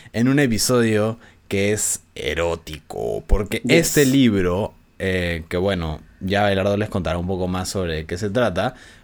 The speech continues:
Speaker 1: pero ya con el nombre ya saben, el, el hombre, hombres salmonela en el planeta porno.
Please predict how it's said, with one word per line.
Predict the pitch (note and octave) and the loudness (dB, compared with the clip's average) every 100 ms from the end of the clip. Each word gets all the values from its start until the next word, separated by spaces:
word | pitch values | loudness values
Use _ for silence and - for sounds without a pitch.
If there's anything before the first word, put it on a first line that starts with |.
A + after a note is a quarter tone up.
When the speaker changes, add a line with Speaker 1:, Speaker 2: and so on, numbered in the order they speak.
| - | -4
Speaker 1:
pero | C3+ C3 C#3 - | 2 2 2 -2
ya | - G2+ A2 G#2 | -8 -2 -2 -2
con | G2 G#2+ | -4 -2
el | F#2+ G#2 | 0 2
nombre | B2+ B2 A#2+ | 2 4 2
ya | G#2+ | 2
saben, | G2 F#2+ D#2+ D2 | 0 -2 -2 -4
el, | D#2+ E2+ - - | -6 -8 -12 -10
el | F#2 F#2+ - - | -6 -6 -8 -4
hombre, | A2+ A#2+ A#2 A#2+ B2 - - - | 2 4 4 4 2 0 -8 0
hombres | C#3 C#3+ D3+ - | 2 4 2 0
salmonela | C3 G#2+ F#2 F#2+ A#2 A#2+ C3 | -2 0 0 0 2 2 0
en | - F#2+ | -2 -4
el | E2 D#2+ | -4 -6
planeta | F2 E2+ F#2 F2+ F#2+ F2+ _ _ - | -6 -4 -4 -4 -6 -8 _ _ -6
porno. | E2+ D#2 D2+ D#2 | -6 -6 -10 -12